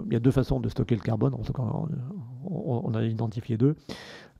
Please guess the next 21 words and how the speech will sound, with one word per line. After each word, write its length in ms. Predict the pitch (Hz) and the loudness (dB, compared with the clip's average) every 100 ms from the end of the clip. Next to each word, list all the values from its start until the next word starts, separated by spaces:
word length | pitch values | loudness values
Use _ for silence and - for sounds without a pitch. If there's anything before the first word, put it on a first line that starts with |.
| 151 | 0
Euh, 280 | 107 107 117 | 2 2 2
ben, 140 | 123 | 2
le 220 | 110 147 131 | 2 4 4
stocker 300 | - 131 147 | 4 4 4
de 40 | |
façon 400 | 123 - 120 123 | 2 0 0 0
géologique, 580 | 117 127 120 120 180 131 | 4 4 4 4 2 2
et 20 | |
on 60 | 110 | 0
va 100 | 113 | 2
faire 180 | 131 | 0
le 60 | 113 | 0
premier 400 | - - 120 123 | 4 4 4 -4
projet, 640 | - 135 113 120 131 123 113 | -4 -6 -4 -2 0 0 -2
euh, 100 | 110 | -6
de 140 | 117 160 143 | -8 -6 -6
stockage 540 | - - 120 - 123 117 | -6 -2 0 2 2 2
industriel 720 | 113 113 - 120 120 120 107 | 0 -2 0 4 4 4 2
en 120 | 110 | 2
Norvège, 600 | 113 104 113 127 110 101 110 - - - - - - - _ - | 2 2 4 4 2 -2 -6 -10 -16 -16 -18 -18 -20 -20 _ 0
euh, 440 | 113 107 104 110 | 2 2 2 0